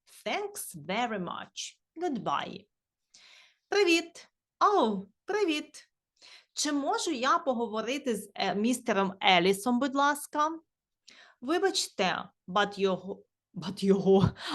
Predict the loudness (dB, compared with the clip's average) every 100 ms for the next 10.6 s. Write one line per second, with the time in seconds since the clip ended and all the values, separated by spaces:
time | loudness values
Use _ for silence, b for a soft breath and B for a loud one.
0 | B 8 8 6 2 -2 -4 -2 0 0
1 | -2 0 2 2 2 0 -2 -2 -4 -4
2 | 0 2 4 2 -2 -2 -2 -4 -8 -6
3 | -6 -6 -6 -2 -2 -4 -8 -12 -12 -12
4 | -14 _ _ -20 -10 -4 -2 4 4 4
5 | 4 4 4 2 -2 -8 _ -4 -2 -2
6 | -6 -6 -4 -6 -6 -10 -10 -6 -2 -2
7 | -2 -4 B B B -20 -4 -2 0 -2
8 | -4 -4 -6 -6 -10 -20 -6 -2 -2 -2
9 | -4 -4 -4 -10 _ -10 -2 -2 -2 -8
10 | -8 -2 -2 -2 -8 -12